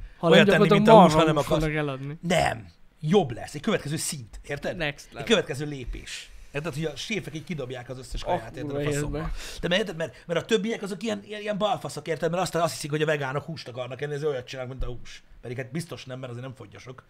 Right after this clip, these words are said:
Speaker 2: Érted? E-, ők meg azért vártak eddig, mert fölélőnek. A
Speaker 1: Nem
Speaker 2: marha hús
Speaker 1: elégednek meg, azt
Speaker 2: fölélőnek,
Speaker 1: igen.
Speaker 2: érted? És na majd most így keleng. Érted?
Speaker 1: Fú, az jó lesz. Nagyon jó lesz.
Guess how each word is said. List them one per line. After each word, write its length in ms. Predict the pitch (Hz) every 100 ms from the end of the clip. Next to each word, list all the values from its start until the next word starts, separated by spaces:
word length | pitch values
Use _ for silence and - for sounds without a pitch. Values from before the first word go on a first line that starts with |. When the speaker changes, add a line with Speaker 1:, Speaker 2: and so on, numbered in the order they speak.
| _ -
Speaker 2:
Érted? 360 | 139 120 127 175 - - - - _ _ _
E-, 160 | - 156
ők 160 | 156 143
meg 200 | 151 117 _ _ _ _
azért 260 | 156 170 143
vártak 360 | 131 120 143
eddig, 280 | 127 113 143
mert 260 | 131 123 - _ _ _ _
fölélőnek. 720 | - 180 127 107 98 - - - - - - - - - - - - - - - - _ -
A 60 |
Speaker 1:
Nem 20 |
Speaker 2:
marha 160 | 156 208
hús 80 | 165
Speaker 1:
elégednek 580 | 156 151 147 147 143 139
meg, 120 | 208
azt 140 | 170 127
Speaker 2:
fölélőnek, 380 | 113 113 135
Speaker 1:
igen. 200 | 156 151
Speaker 2:
érted? 160 | 131 175
És 200 | 123 -
na 180 | 143 127
majd 220 | 127 127
most 240 | 127 - 120
így 180 | - _ -
keleng. 480 | 208 165 147 135 - - _ _ - _ - - -
Érted? 400 | 139 143 127 -
Speaker 1:
Fú, 400 | - - 277 196
az 160 | 175 208
jó 220 | 415 139
lesz. 360 | 151 131 - -
Nagyon 300 | 196 147 143
jó 140 | 147
lesz. 340 | 160 160 -